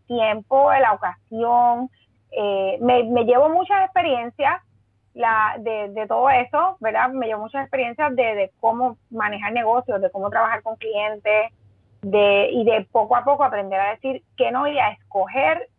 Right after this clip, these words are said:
qué cosas son las que tú vas a hacer con tu vida, porque si le dices que sí a algo, le estás diciendo que no a otra cosa. ¿Cómo surge lo de Brasil? Pues mira, eh, a mí me escribe esta persona súper random de una fábrica,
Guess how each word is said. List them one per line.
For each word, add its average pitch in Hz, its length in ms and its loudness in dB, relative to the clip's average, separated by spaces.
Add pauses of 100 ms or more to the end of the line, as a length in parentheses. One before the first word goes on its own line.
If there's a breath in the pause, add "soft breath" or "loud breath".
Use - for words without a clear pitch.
(220)
qué 226 160 -2
cosas 269 340 -2
son 226 140 -6
las 214 120 -8
que 214 100 -10
tú 240 100 -8
vas 220 120 -2
a 226 40 -4
hacer 214 180 -10
con 226 180 -8
tu 269 120 2
vida, 320 260 4
porque 220 240 -8
si - 100 -18
le 196 140 -6
dices 208 260 -14
que 208 120 -12
sí 226 140 -4
a 240 140 2
algo, 330 300 0 (100)
le 208 60 -14
estás 190 200 -12
diciendo 208 300 -18
que 208 100 -14
no 202 160 -2
a 190 120 0
otra - 200 -12
cosa. - 380 -16 (720 soft breath)
¿Cómo 294 540 4 (160)
surge 320 300 -4
lo 277 100 4
de 277 80 2
Brasil? 349 520 -4 (280)
Pues 220 120 -8
mira, 240 320 -2 (840)
eh, 220 600 -2 (320)
a 233 120 -2
mí 240 120 0
me 254 100 0
escribe 294 460 -4
esta 247 260 -4
persona 240 460 -4 (380)
súper 277 340 0
random 214 520 -4 (440)
de 220 80 -2
una 208 280 0
fábrica, 208 640 -2